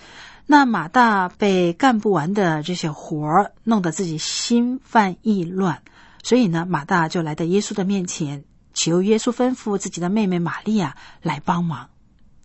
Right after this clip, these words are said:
但是呢，这件事情在耶稣看来，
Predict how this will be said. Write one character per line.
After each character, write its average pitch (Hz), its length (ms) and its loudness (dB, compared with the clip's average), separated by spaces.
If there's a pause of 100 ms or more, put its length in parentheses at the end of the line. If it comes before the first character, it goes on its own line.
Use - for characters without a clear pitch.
(120)
但 269 200 4
是 - 180 -6
呢， 151 240 -4 (240)
这 302 100 0
件 233 140 4
事 208 160 -2
情 170 180 -2
在 185 140 -2
耶 190 200 0
稣 226 180 -8
看 202 360 -4
来， 135 220 -10